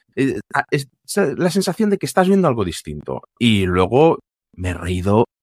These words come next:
muchísimo, creo que, que la serie está inspiradísima,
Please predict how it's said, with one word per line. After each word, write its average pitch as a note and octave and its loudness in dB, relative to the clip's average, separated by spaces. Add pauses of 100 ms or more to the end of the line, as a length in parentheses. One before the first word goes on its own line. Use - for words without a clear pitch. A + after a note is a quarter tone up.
muchísimo, F2+ -2
creo C#2+ -8
que, E2 -4 (400)
que F#2 -4
la F2 -4
serie F2+ -8
está G2 0
inspiradísima, G2+ -2